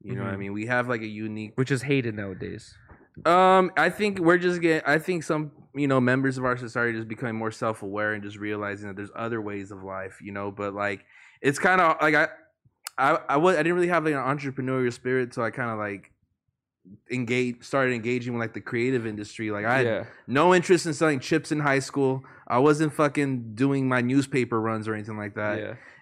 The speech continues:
Speaker 1: And, uh, you know, the, the, the more you kinda immerse yourself into the culture, the more you just find yourself just following that, uh, entrepreneurial, like, spirit.
Speaker 2: Dude, you
Speaker 1: And
Speaker 2: know
Speaker 1: now I apply it to all parts of my life, and it's kinda hard. Like, I'm, I'm fully, like, I guess, brainwashed. I don't know what the
Speaker 2: You're a
Speaker 1: proper word
Speaker 2: capitalist at heart?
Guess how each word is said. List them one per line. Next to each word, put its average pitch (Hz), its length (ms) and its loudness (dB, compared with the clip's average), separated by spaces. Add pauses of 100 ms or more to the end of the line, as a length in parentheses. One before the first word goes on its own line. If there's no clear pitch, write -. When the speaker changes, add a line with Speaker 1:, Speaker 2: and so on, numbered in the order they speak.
(120)
Speaker 1:
And, 113 360 0
uh, 113 100 4
you 110 200 0
know, 120 140 2
the, 113 180 -2
the, 113 220 -6
the 117 100 0
more 131 240 4
you 170 140 0
kinda 160 200 0
immerse 127 320 0
yourself 131 320 -2
into 120 200 -6
the 110 100 -6
culture, 117 340 -6
the 104 120 -8
more 107 160 -6
you 120 60 -4
just 113 160 -10
find 110 220 -6
yourself 107 400 -6
just 101 240 -14 (140)
following 113 480 -4
that, 101 320 -6
uh, 104 220 -8
entrepreneurial, 104 840 -8
like, 98 160 -12
spirit. 107 440 -6 (180)
Speaker 2:
Dude, 127 240 -4 (180)
you 135 120 -2
Speaker 1:
And - 0 -
Speaker 2:
know 190 80 6
Speaker 1:
now 147 220 4
I 185 80 6
apply 170 300 4
it 170 100 2
to 160 120 4
all 135 220 2
parts 156 340 2
of 147 60 -2
my 139 100 4
life, 135 300 4
and 127 100 -2
it's 113 100 -10
kinda 185 300 4
hard. 147 320 6
Like, 135 220 4
I'm, 139 180 -2
I'm 139 160 -2
fully, 165 420 6
like, 147 460 4
I 139 60 2
guess, 143 280 4
brainwashed. 156 680 4
I 131 100 2
don't 170 140 0
know 160 100 4
what 156 160 2
the 135 100 0
Speaker 2:
You're 135 120 0
a - 20 4
Speaker 1:
proper 147 200 4
word 143 40 6
Speaker 2:
capitalist 151 480 4
at 135 140 4
heart? 156 420 0